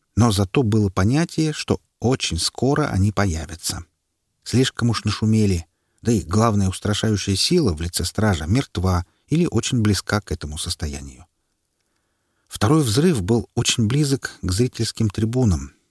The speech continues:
Он испарил не только часть ограждения, но и добрую часть секции, а это пластик, резина и еще черт-ты что. Вонь стояла отвратная, но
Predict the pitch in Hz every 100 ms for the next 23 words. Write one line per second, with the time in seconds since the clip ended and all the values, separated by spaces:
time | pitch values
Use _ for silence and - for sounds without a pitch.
0 | _ - 107 104 - 117 127 113 107 143
1 | - 92 87 76 71 95 104 107 110 98
2 | 82 _ - 92 85 101 90 98 95 104
3 | 98 - - 151 - - 78 85 _ _
4 | _ - 85 92 _ 90 110 117 - -
5 | 80 87 120 123 95 80 - 107 80 -
6 | 101 _ - - - 90 - - 85 _
7 | _ _ _ _ - 95 156 113 - 101
8 | 101 80 85 - 123 156 - 82 - _
9 | _ _ - 120